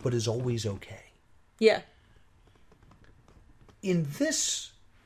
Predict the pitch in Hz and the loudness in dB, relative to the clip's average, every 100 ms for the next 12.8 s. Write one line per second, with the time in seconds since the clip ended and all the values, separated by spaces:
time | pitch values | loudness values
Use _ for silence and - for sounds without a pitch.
0 | - - - 240 220 147 - 165 - 226 | -10 -4 0 4 4 2 0 -4 -2 -2
1 | - 262 - 240 139 123 175 143 - - | -2 -4 -6 -6 -8 0 0 0 -6 -8
2 | - 131 - 139 123 113 - - - - | -4 -4 -4 -2 -2 -4 -8 -14 -20 -20
3 | - - - 170 240 247 254 202 151 151 | -20 -4 0 2 0 -2 -2 -2 0 -2
4 | 156 - - 123 110 120 117 104 101 95 | -2 -6 -10 -6 -2 0 0 -2 -4 -4
5 | 98 98 156 - - - - - - - | -6 -6 -10 -14 -20 -20 -20 -20 -20 -6
6 | 131 120 110 - - - 117 104 120 160 | -2 0 -2 -6 -16 -4 -2 -2 -2 0
7 | 180 190 214 233 - - - 220 233 214 | 0 0 -2 -4 -14 -16 -4 4 4 4
8 | 196 - - - - - - - - 170 | -4 -12 -20 -20 -20 -20 -20 -16 -2 4
9 | 156 131 139 180 160 139 127 120 139 110 | 4 6 6 4 4 0 -2 -2 -2 -2
10 | - 151 135 117 113 107 - 107 101 95 | -2 -2 0 0 0 -2 -2 -2 -4 -6
11 | 110 98 95 95 107 98 95 - - - | -8 -8 -8 -10 -12 -14 -14 -14 -14 -14
12 | 95 - 101 - - - - | -16 -14 -14 -14 -16 -20 -20